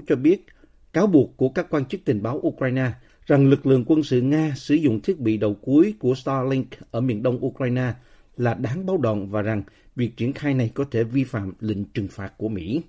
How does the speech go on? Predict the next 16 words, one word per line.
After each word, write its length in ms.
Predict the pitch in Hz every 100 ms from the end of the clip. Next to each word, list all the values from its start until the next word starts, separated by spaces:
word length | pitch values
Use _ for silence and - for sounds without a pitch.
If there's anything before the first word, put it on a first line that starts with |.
| _ _ - -
Dân 180 | 185
biểu 160 | 139 151
Hami 320 | 170 180 180 170
Raskin 360 | 180 - 175 147
và 80 | 127
Robert 300 | 147 147 117
Garcia 460 | 147 160 - 127 117 98
viết 240 | 117 180 214
trong 140 | 156 147
thư 140 | 151
gửi 220 | 110 107
Chủ 140 | 117 143
tịch 120 | 135
SpaceX, 520 | 117 - 139 135 180 - - _ _ -
Gwen 440 | 120 127 147 131 101 _
Shotwell, 480 | - 165 156 139 117